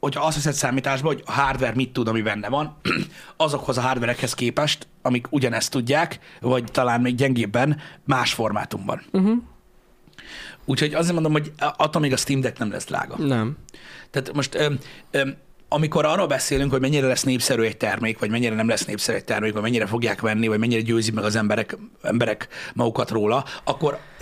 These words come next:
Speaker 1: nem ar-, nem arra várunk, hogy egy, tehát egy termék nem tud annyira jól sikerülni, hogy olyan emberek vegyék meg, akiknek nincs rá pénze.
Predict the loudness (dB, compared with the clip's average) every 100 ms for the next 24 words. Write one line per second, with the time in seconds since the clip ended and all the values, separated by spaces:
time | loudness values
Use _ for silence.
0 | -16 -4 0 2 2 2 2 2 0 0
1 | -2 -2 -2 -4 -6 -12 -4 -4 -2 -4
2 | -6 -6 -6 -2 2 2 2 2 2 4
3 | 2 2 0 0 -2 -2 0 0 2 2
4 | 4 4 2 2 0 0 -2 -4 -4 -4
5 | -4 -4 -2 -2 -2 -2 -4 -6 -10